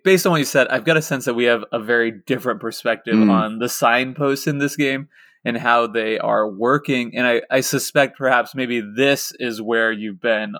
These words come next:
Speaker 1: left astray and you're just, like, overall trying to kind of grok the strategy in the game. So I'd like to hear what you, kind of your thoughts are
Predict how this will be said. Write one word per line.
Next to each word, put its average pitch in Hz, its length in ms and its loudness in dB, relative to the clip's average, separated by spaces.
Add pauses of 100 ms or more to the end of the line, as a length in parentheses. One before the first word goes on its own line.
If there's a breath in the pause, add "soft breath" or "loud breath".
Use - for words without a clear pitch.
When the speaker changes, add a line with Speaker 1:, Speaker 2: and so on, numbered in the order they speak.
Speaker 1:
left 110 320 -2
astray 107 800 -2
and 107 120 -6
you're 104 120 -8
just, 110 180 -6
like, 117 160 -2
overall 120 560 4
trying 110 440 -4
to 107 120 -10
kind 107 220 -6
of 107 80 -10
grok 110 340 -2
the 110 80 -12
strategy 104 540 -6
in 92 80 -18
the 101 100 -18
game. - 300 -16 (220 soft breath)
So 127 320 -2 (180)
I'd 139 120 2
like 175 120 2
to 254 80 -6
hear 175 140 2
what 135 120 0
you, - 80 -8
kind 135 200 0
of 113 60 -4
your 117 140 0
thoughts 110 320 0
are 107 160 -6